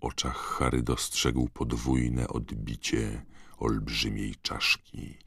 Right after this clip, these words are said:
Skrzatka wzdrygnęła się, potoczyła dzikim wzrokiem po zatłoczonej polance i zaczęła straszliwie szlochać.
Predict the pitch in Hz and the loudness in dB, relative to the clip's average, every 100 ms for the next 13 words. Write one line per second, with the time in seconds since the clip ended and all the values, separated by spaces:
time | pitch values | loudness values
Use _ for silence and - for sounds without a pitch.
0 | - - - - - 73 - 67 64 64 | -8 -6 2 4 6 4 4 0 4 4
1 | 65 65 69 69 69 - - - 65 69 | 4 6 6 8 6 4 4 2 4 6
2 | 64 62 - 67 58 67 62 65 67 64 | 6 2 2 2 4 4 4 4 4 4
3 | - 65 62 60 58 64 78 76 92 82 | 4 2 2 0 2 4 6 6 6 4
4 | - - - - 95 78 73 76 67 65 | -2 -14 -6 6 8 8 6 2 4 4
5 | - - 78 - - - 64 - - - | 4 4 4 4 2 2 0 0 -2 -2
6 | - - - - - - | 0 -2 -2 -6 -4 -4